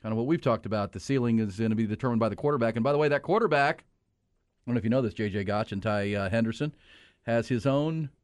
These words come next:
apparel line now. Apparel line. Yeah. Quinn Ewers has, uh, released a custom apparel line ahead of the season. It's athletic g-, workout gear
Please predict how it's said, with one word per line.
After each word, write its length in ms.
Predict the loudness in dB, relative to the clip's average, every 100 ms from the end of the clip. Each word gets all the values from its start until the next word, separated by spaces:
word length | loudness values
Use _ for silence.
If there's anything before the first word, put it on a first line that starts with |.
| _ _ _ _ _ _ _ _ _ _ _ _ _ _ _ _ _ _ _ -20
apparel 460 | -4 0 2 2
line 260 | 0 -2 -4
now. 240 | -6 -10 -14 _ _ _ -18
Apparel 420 | -4 0 0 0
line. 300 | -2 -6 -8 -16 _ _
Yeah. 200 | -8 -6 -6 _ _ _ _ _
Quinn 200 | 0 2
Ewers 420 | 2 0 -4 -10 -6
has, 260 | -4 -2
uh, 100 | 0 0
released 400 | 2 0 -2 -4
a 120 | -4
custom 380 | -2 -2 0 -2
apparel 400 | -2 -2 0 2
line 200 | 2 2
ahead 180 | 2
of 40 | 0
the 80 | -2
season. 460 | -2 -2 -2 -4 -6 -20 -20 -14
It's 140 | 0
athletic 480 | 0 2 0 0 -4
g-, 100 | -6
workout 500 | -2 -2 0 -2 -2
gear 340 | -4 -4 -6